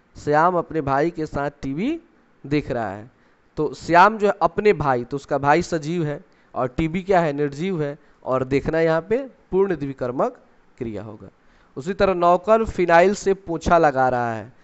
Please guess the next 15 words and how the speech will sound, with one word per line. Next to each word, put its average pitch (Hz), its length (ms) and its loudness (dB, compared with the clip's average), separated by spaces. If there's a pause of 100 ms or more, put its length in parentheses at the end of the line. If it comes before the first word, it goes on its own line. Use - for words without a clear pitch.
(240)
तो 131 60 -4
फिनाइल 156 600 2 (560)
पोछा, 143 300 -4 (180)
तो 220 60 -10
बस 285 180 -2
सिंपल 196 440 0
है, 269 140 -2 (280)
समझ 147 240 -2
गए 156 100 -4
होंगे। 160 300 -2 (680)
अब 139 160 4
आइए 190 220 6
लास्ट 156 340 4
इसका 180 260 -4
है 208 180 -4